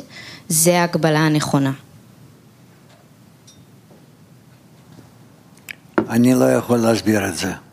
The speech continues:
Speaker 1: מהמם. אוקיי. אה,
Speaker 2: לא יכול להסביר.
Speaker 1: אוקיי. ו- אה, האם, אה, האם זה מגיע מלמעלה,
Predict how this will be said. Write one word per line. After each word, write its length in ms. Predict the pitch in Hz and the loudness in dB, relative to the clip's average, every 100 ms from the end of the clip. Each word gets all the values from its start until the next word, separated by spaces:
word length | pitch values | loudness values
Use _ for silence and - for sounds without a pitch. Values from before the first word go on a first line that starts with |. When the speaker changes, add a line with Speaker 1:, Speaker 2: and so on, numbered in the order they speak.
| _ - - - - | _ -20 -20 -20 -12
Speaker 1:
מהמם. 360 | 160 156 160 190 - - - - - - - - - - - - - - - - - - | -10 -8 -10 -12 -18 -18 -16 -16 -20 -20 -20 -20 -20 -20 -20 -20 -20 -20 -20 -20 -20 -10
אוקיי. 640 | - 185 - 165 165 208 302 - - - - - - | -6 -4 -2 2 4 4 2 -2 -20 -20 -20 -16 -4
אה, 60 | - 160 160 160 156 156 - 113 | 0 2 2 2 0 -2 -4 -2
Speaker 2:
לא 100 | 117 | 0
יכול 220 | 101 95 | 0 -4
להסביר. 360 | 95 92 - 85 - - | -8 -10 -10 -12 -12 -4
Speaker 1:
אוקיי. 600 | 190 185 - 156 156 226 - - - - | -2 0 -2 0 0 -2 -6 -20 -12 -6
ו- 680 | 170 156 160 160 170 - - - - - - - - - - - - - - - - - - | -4 0 2 2 0 -4 -12 -20 -20 -20 -20 -20 -20 -20 -20 -20 -20 -20 -20 -20 -20 -20 -4
אה, 40 | 170 147 147 147 151 - - - - - | -2 0 -2 -2 -4 -6 -12 -20 -18 -8
האם, 840 | - 165 - 220 269 254 269 294 320 - - - - - - - - - | -2 -2 2 2 4 2 2 0 -2 -14 -20 -20 -20 -20 -20 -20 -16 -4
אה, 60 | 165 151 151 147 151 147 165 - - - - - - - - - - - _ _ - - - - - - - - - - - - - | -2 0 0 -2 -2 -4 -6 -12 -20 -20 -20 -20 -20 -20 -18 -18 -18 -20 _ _ -20 -20 -20 -12 -8 -8 -10 -20 -20 -20 -20 -14 -2
האם 320 | 165 190 247 | 2 4 4
זה 140 | 254 | 2
מגיע 400 | 254 185 170 214 | 2 0 2 2
מלמעלה, 760 | 220 185 156 156 151 151 156 | 2 0 0 0 2 2 2